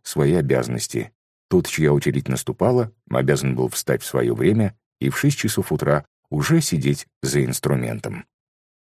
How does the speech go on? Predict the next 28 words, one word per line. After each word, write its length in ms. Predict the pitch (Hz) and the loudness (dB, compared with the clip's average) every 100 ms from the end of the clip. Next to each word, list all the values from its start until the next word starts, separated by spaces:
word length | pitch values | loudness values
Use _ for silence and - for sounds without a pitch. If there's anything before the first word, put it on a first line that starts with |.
| _ _ _ - | _ _ _ -6
Зверев 440 | 82 110 160 143 | -2 2 4 4
очень 240 | 131 - 104 | 2 2 2
строго 300 | - 143 104 | 4 2 2
следил 400 | 85 82 98 117 | 2 2 2 2
за 120 | 87 | 2
нашим 340 | 82 104 90 80 | 4 4 2 2
посещением 640 | 82 78 - 85 80 76 | 0 -2 0 4 4 2
занятий 560 | 76 67 60 - - - - - | 2 0 -2 -6 -8 -10 -20 -6
и 60 | - | -2
за 100 | 98 | 2
успехами 520 | 135 - - - 131 | 2 2 2 4 4
по 140 | 113 76 | 2 0
всем 260 | - 92 | 2 2
теоретическим 800 | 107 76 71 104 110 90 92 90 _ _ | 4 2 2 0 0 2 2 2 _ _
и 80 | 113 | 2
общеобразовательным 1000 | 117 - 92 87 82 69 69 67 67 67 | 2 4 2 4 2 2 2 2 0 2
предметам. 580 | 69 67 60 - - - _ _ _ _ - | 0 0 -2 -6 -12 -14 _ _ _ _ 0
Нередко 400 | 92 107 104 90 | 4 4 2 4
бывало, 280 | 90 101 92 | 4 6 4
что 200 | - 92 | 4 4
он 140 | 90 | 6
наводил 380 | 82 78 76 85 | 4 4 2 2
о 60 | 78 | 2
нас 180 | 76 | 0
справки 380 | - 82 78 - | -2 0 -2 0
у 80 | 73 | -2
соответствующих 720 | - 73 71 - 76 71 73 | 0 0 0 0 -2 0 -4
педагогов, 560 | - 80 95 151 - | -2 0 4 4 2